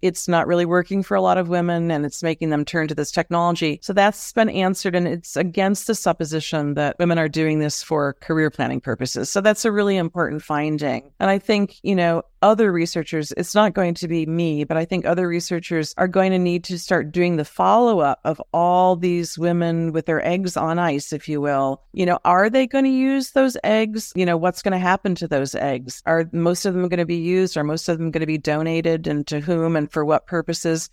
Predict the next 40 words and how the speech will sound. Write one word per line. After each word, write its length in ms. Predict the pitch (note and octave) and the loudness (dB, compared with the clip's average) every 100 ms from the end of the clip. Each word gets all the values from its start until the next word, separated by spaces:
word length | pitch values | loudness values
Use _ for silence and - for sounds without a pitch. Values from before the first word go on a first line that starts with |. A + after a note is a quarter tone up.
| _ | _
So 200 | - G#3 | 0 2
the 100 | G3+ | 2
sort 160 | G3 A3+ | 2 0
of 80 | F3 | 2
long-term 600 | F3+ F#3 F#3+ F#3 F#3+ F3 | 2 4 2 0 -2 -2
follow-up 640 | - D#3+ E3 D#3+ D3+ - | 0 2 2 2 0 -2
studies 420 | - - D#3 D3+ | -6 -4 -2 -2
are 140 | D3+ D3 | -2 -2
needed. 540 | D3+ D3+ C#3+ B2+ B2+ - | -2 -2 0 -2 -4 -2
And 140 | A3+ | 2
I 80 | A#3 | 2
think 240 | C4 B3 | 2 2
the 100 | A3+ | 2
other 220 | G3+ G#3+ | 2 2
issue 320 | A3 G3 - F#3 | 0 0 -2 -4
too 280 | - A3+ | 0 2
is 220 | G3+ F3+ E3+ | 2 0 0
that 300 | E3+ D#3+ - | 2 2 -2
this 500 | E3 E3+ F#3 F#3 - | -6 0 0 0 -4
technology 720 | - G3 G3 F#3+ F#3+ F#3+ F#3 | -2 0 2 2 2 0 0
is 160 | E3 - | -2 -2
giving 400 | F3+ F3 F3+ E3 | -2 0 0 0
women 400 | E3 E3+ D#3+ D#3+ - | 0 -2 -2 -6 -2
yet 160 | F#3+ | 2
another 440 | F3+ F3 F3+ G3 - | 2 4 2 2 0
option 480 | D#3 E3 - E3+ D#3+ | 0 -2 -4 -6 -6
to 80 | |
think, 420 | E3 F3 D#3+ - _ - | -4 -4 -4 -6 _ -4
"Look 240 | F#3+ A#3+ | 0 2
at, 100 | F#3 | 2
I've 240 | C#3+ D#3+ D#3+ | 2 0 -2
frozen 400 | - F#3 F#3+ F#3+ | -2 0 0 0
my 160 | F#3 | 0
eggs. 320 | E3+ E3 D#3+ | -2 -4 -4
Maybe 300 | F3 F3 E3+ | -2 0 2
I 60 | E3 | 0
didn't 240 | D#3+ E3 E3 | 0 -4 -4
find 240 | E3+ E3 | -2 -2
a 40 | E3 | -2
partner, 560 | - F#3+ F3 D#3+ D3 | 0 2 2 0 -2